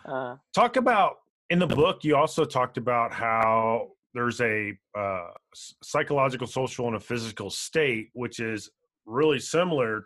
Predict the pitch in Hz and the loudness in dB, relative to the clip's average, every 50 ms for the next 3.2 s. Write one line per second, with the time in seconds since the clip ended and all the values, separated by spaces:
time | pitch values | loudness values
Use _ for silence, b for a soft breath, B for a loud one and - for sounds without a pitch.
0 | - - 123 117 117 117 113 113 110 110 107 107 107 107 101 - _ - 131 131 | -10 -10 -8 -8 -6 -6 -6 -6 -6 -8 -8 -10 -10 -12 -16 -18 _ -6 -4 -2
1 | 127 117 110 104 98 95 - - - _ _ _ - - 160 170 151 135 117 107 | -2 -4 -6 -8 -10 -14 -20 -20 -20 _ _ _ -4 -2 -2 -2 -2 -6 -8 -8
2 | 104 98 98 95 _ - 113 113 107 107 127 127 123 117 110 110 113 - 117 120 | -8 -8 -10 -12 _ -6 -6 -6 -4 -4 -4 -4 -4 -4 -6 -8 -10 -10 -10 -8
3 | 107 104 101 104 | -8 -8 -8 -10